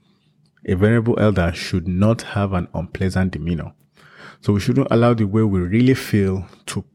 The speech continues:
push us into unseemly behavior. And that is what is being described here for a venerable elder. So a venerable elder, regardless of what he or she is feeling internally, you wouldn't find that elder now behaving outwardly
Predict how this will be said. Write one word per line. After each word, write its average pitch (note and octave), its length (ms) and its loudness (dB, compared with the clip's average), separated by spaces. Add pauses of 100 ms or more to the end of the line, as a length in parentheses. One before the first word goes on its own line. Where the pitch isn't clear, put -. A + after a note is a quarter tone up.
push D3 340 2
us G#2+ 420 0
into G#2 420 -4
unseemly A2 720 -2
behavior. F#2+ 520 -4 (800)
And F#2 120 0
that A#2 200 4
is G#2 80 4
what G2+ 180 4
is G2 100 0
being G2 180 2
described F#2+ 400 2
here F2+ 200 2
for - 320 -4
a F2+ 120 0
venerable F#2 640 0
elder. F2+ 480 -2 (240)
So - 180 -6
a G2 40 -2
venerable C3 420 0
elder, A2 340 2
regardless A2+ 480 2
of G2+ 140 0
what A2 180 0
he A#2 240 -2
or A2+ 100 4
she A2+ 200 -4
is G2+ 120 -2
feeling A2 520 0
internally, G#2+ 800 0 (640)
you F#2+ 180 0
wouldn't A#2 260 2
find A2 520 0 (100)
that - 340 -2
elder F#2+ 480 2 (360)
now G#2 180 0
behaving G#2+ 800 0
outwardly G2 680 0